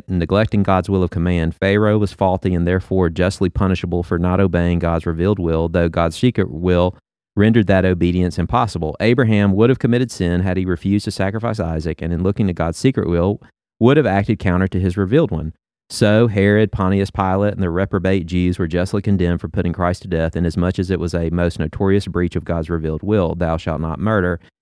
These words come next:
Yet in slaying the Messiah, they did no more than God's hand and his counsel, his secret ordaining will determined before, uh, should be done, and Judas is justly punished for perfidi-, I don't even know that word.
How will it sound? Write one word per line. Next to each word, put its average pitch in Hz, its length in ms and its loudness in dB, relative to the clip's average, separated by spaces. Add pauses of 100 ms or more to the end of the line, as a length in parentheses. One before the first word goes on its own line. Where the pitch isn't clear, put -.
(180)
Yet 107 200 4
in 101 100 0
slaying 120 360 2
the 113 60 4
Messiah, 95 440 2
they 90 160 0
did 92 240 2
no 104 200 6
more 95 360 4
than 87 160 0
God's 87 300 0
hand 98 420 2
and 85 140 -4
his 90 140 0
counsel, 104 520 0 (280)
his 107 160 2
secret 120 420 2
ordaining 101 480 4
will 92 200 2
determined 104 540 0
before, 101 420 2 (460)
uh, 90 260 2
should 120 240 2
be 127 120 4
done, 90 520 2
and 98 440 2
Judas 113 400 4
is 87 120 -2
justly 101 340 0
punished 92 380 0
for 87 220 0 (840)
perfidi-, 87 680 0 (500)
I 117 100 -4
don't 185 100 2
even 87 180 2
know 76 120 -6
that 78 220 -8
word. 85 640 -6